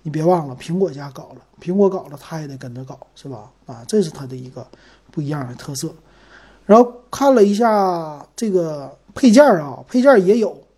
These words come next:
啊，有那种的星光的背盖儿，还，还有一个前盖儿呢，能侧面儿的显示的啊，显示一些常用的信息。还有一种是什么的？这个是什么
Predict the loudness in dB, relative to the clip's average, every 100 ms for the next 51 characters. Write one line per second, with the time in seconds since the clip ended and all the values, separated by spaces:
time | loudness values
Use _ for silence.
0 | _ _ _ -8 0 2 4 4 2 0
1 | -2 -2 -2 0 4 4 4 0 0 2
2 | 2 2 2 0 -4 _ _ _ -20 _
3 | -20 -18 -8 0 4 4 2 -2 -4 -6
4 | -8 -6 -4 -2 -2 -4 -8 -14 -16 -14
5 | -12 -12 -12 -10 -4 -4 -4 -10 -16 -18
6 | -16 -16 -16 -18 -18 -18 -20 _ _ -20
7 | -18 -16 -12 -12 -12 -12 -14 -16 -16 -10
8 | -8 -8 -10 -14 -14 -16 -20 _ _ _
9 | _ _ _ _ _ _ _ _ _ _
10 | _ _ _ _ _ 0 4 6 6 6
11 | 4 0 -6 -6 -10 -12 -12 -16 -4 2
12 | 2 2 0 -2 -4 -4